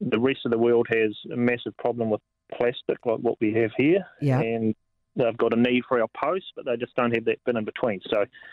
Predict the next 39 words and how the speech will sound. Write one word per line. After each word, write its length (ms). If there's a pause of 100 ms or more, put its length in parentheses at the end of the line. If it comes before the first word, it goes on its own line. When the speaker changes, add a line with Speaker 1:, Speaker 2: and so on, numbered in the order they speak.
(280)
Speaker 1:
yeah, 160
that's, 200 (340)
that's 240 (320)
the 80
bulk 400
of 80
what 220
we're 200 (320)
going 260
over 200
there 220
to 120 (800)
talk 200
to 80
people 300
who 100
are 80
interested 400
in 140
it. 80 (460)
Speaker 2:
'Cause 120
I 80
know 100
you 140
talked 220
to 60
Z 180
B 340
earlier 400
in 80
the 80
year, 160
but, 500
um, 460 (840)
just 280
for, 100
to, 400
to 180
recap, 680